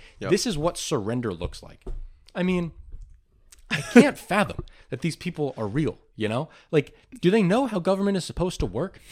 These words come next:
Speaker 2: Do they understand that it's all about give and take and negotiation and you don't always get what you want and, like, the government needs to operate and function? They don't want it. They
Speaker 1: That's
Speaker 2: don't
Speaker 1: not what
Speaker 2: wanna
Speaker 1: they
Speaker 2: see
Speaker 1: believe
Speaker 2: it.
Speaker 1: in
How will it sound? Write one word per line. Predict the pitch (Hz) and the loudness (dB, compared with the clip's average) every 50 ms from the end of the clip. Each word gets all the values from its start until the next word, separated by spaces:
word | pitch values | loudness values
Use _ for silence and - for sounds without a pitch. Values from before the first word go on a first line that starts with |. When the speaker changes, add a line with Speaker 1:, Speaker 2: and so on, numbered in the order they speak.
| - - | -10 -4
Speaker 2:
Do | - 147 | 0 2
they | 151 | 2
understand | 185 226 240 214 - - - 170 185 196 202 196 175 | 2 2 0 0 -2 -4 -2 0 0 0 0 0 -2
that | 151 135 113 | -4 -6 -6
it's | 120 - 147 | -4 -2 0
all | 151 175 185 156 | 0 2 0 0
about | 120 127 139 151 151 151 - - _ _ - | 0 0 0 0 -2 -2 -6 -10 _ _ -10
give | - 120 127 147 151 151 139 - _ - | -4 -2 0 0 0 0 -4 -10 _ -18
and | - 85 - | -18 -14 -8
take | - - 135 147 151 147 - - - - | -2 0 2 2 2 0 -4 -12 -16 -10
and | - 90 | -8 -8
negotiation | 85 85 - 139 156 - - 104 113 147 151 - - 160 156 160 - - _ - | -6 -2 0 0 0 0 -2 0 0 0 0 0 -2 -4 -4 -6 -8 -14 _ -10
and | 92 | -6
you | 90 | -2
don't | 101 131 165 | 0 2 4
always | 170 156 143 120 | 4 4 4 2
get | - 151 135 | 0 -2 -2
what | 135 110 | -2 -4
you | 98 92 | -4 -2
want | 127 160 170 170 165 170 - - - _ - | 0 2 2 2 0 -2 -6 -14 -20 _ -6
and, | 120 110 107 117 117 | -4 -2 0 0 0
like, | 113 107 104 - - - _ - | 0 -2 -4 -6 -12 -20 _ -8
the | - | -4
government | 120 170 175 175 180 170 139 123 | 0 0 2 2 2 0 0 0
needs | 117 110 117 127 147 143 - | -2 -2 -2 -2 -2 -2 -4
to | - 117 - | -4 -6 -6
operate | - 120 151 - 165 156 160 165 160 - | -4 -6 -4 -4 -4 -2 -2 -2 -2 -2
and | - 98 92 | -6 -10 -10
function? | - - 147 170 160 - 190 190 196 190 - - - _ _ _ _ _ - | -6 -4 -4 -4 -2 -2 -2 -4 -4 -6 -10 -14 -18 _ _ _ _ _ -4
They | 143 160 | -2 2
don't | 190 208 196 | 4 4 4
want | 175 185 247 277 247 | 4 2 0 -2 -4
it. | - | -6
They | - - 135 | -6 -4 -2
Speaker 1:
That's | 143 160 | 2 2
Speaker 2:
don't | 175 | 4
Speaker 1:
not | 180 | 4
what | 185 | 4
Speaker 2:
wanna | 175 170 | 4 4
Speaker 1:
they | 139 139 | 2 4
Speaker 2:
see | 131 | 4
Speaker 1:
believe | 131 139 185 190 113 | 4 4 4 2 0
Speaker 2:
it. | |
Speaker 1:
in | 95 | -4